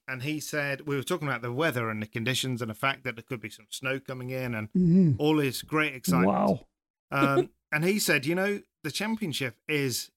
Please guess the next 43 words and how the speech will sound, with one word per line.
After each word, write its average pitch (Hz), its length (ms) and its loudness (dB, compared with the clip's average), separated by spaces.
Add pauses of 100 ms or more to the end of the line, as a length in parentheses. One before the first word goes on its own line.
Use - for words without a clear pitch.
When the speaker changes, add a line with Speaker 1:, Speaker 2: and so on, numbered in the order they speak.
(100)
Speaker 1:
is, 139 340 -2
is 135 160 -2
open 131 380 -2 (180)
still, 127 240 -4
and 147 120 0
it 202 100 0
is, 254 220 -2
because, 135 340 -4
you 143 80 2
know, 143 120 0
Ogier 165 340 0
has 156 300 -2
to 165 100 -6
shoot 151 280 0
for 135 80 -8
the 123 60 -4
stars 135 420 -4
here. 110 160 -4
He 113 80 -6
has 135 220 -8
to 131 80 -10
go 120 160 -6
for 117 120 -10
the 120 100 -4
rally 175 260 -2
win, 139 240 0 (640)
five-point 151 540 -2
power 117 200 -2
stage, 113 360 -6
do 233 200 0
that, 127 260 0
and 131 140 -4
he 151 100 0
has 143 140 0
taken, 151 540 -2
immediately, 127 560 -2
he's 113 120 -6
taken 123 300 -4
eight 135 180 -2
points - 440 -6 (380)
out 127 220 -2
of 117 100 -2
Elvin. 113 360 -4